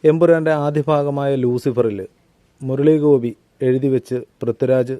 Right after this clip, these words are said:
സംവിധാനം ചെയ്ത ആ പടത്തിൽ പല പ്രാവശ്യമായി ഐ യു എഫിന് ഫണ്ട് ചെയ്യുന്ന മണപ്പാട്ടിൽ ചാണ്ടിനെ കുറിച്ച് പറയുന്നുണ്ട്. അതിൽ ഇന്ദ്രജിത്ത് അവതരിപ്പിക്കുന്ന കഥാപാത്രം പറയുന്നുണ്ട്, മണപ്പാട്ടിൽ ചാണ്ടിയുടെ ഗോൾഡിനെ കുറിച്ച് ഒക്കെ പറയുന്നുണ്ട്. പക്ഷേ ആരാണ് മണപ്പാട്ടിൽ ചാണ്ടി എന്ന് ആ സിനിമയിൽ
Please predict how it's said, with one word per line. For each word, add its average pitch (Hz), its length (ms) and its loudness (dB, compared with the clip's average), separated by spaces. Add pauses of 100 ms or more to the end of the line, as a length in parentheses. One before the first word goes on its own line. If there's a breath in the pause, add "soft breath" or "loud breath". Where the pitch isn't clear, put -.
(160)
സംവിധാനം 120 500 -4
ചെയ്ത 117 200 -4
ആ 117 400 -6
പടത്തിൽ 101 340 -4 (1040 soft breath)
പല 165 220 2
പ്രാവശ്യമായി 135 640 0 (100)
ഐ 131 160 -2
യു 151 160 2
എഫിന് 143 260 -2
ഫണ്ട് 123 340 -4
ചെയ്യുന്ന 117 420 -2
മണപ്പാട്ടിൽ 131 680 -4
ചാണ്ടിനെ 123 760 -4
കുറിച്ച് 117 260 -6
പറയുന്നുണ്ട്. 101 500 -6 (160)
അതിൽ 131 400 -6 (600 soft breath)
ഇന്ദ്രജിത്ത് 139 440 2
അവതരിപ്പിക്കുന്ന 131 560 0
കഥാപാത്രം 127 540 0
പറയുന്നുണ്ട്, 117 340 -2
മണപ്പാട്ടിൽ 113 480 -2
ചാണ്ടിയുടെ 113 520 -4
ഗോൾഡിനെ 117 520 -4
കുറിച്ച് 110 280 -12
ഒക്കെ 113 320 -10
പറയുന്നുണ്ട്. 104 460 -8 (440 soft breath)
പക്ഷേ 139 160 -6
ആരാണ് 139 380 -2
മണപ്പാട്ടിൽ 131 600 -4
ചാണ്ടി 127 480 -4
എന്ന് 123 420 -10
ആ 120 80 -6
സിനിമയിൽ 127 580 -4